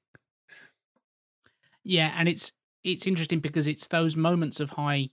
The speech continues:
emotion that are also where people's natural accent is most likely to come through.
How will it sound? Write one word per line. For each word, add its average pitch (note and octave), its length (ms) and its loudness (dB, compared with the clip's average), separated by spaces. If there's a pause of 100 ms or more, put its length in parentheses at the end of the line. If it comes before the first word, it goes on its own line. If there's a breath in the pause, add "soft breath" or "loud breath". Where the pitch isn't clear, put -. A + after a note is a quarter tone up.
(120)
emotion D3 720 -2 (520)
that D3+ 280 0
are D3 160 0
also D3 380 -2
where C#3 180 -2
people's C#3+ 340 -6
natural C#3+ 420 -2
accent C3+ 420 -8
is C3+ 80 -8
most C#3 340 -6
likely C3+ 340 -8
to - 120 -14
come C#3 220 -10
through. C#3 400 -6